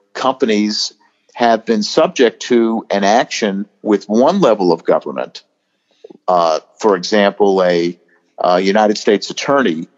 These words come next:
in one area of the country. And in order to avoid being suspended or debarred by the federal government in federal government contracts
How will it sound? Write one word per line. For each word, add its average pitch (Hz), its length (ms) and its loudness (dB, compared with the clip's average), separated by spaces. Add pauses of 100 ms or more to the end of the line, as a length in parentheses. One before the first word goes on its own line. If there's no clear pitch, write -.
in 95 260 -2
one 110 200 2
area 101 320 4
of 87 80 -2
the 90 60 -14
country. 147 540 -4 (720)
And 113 180 2
in 110 140 2
order 151 320 4
to 117 640 0
avoid 113 680 2
being 110 260 0
suspended 117 680 -2
or 95 80 2
debarred 107 680 0
by 92 180 2
the - 100 -10
federal 131 400 0
government 82 640 -6 (400)
in 98 320 -4
federal 143 400 2
government 87 460 -2
contracts 71 840 -4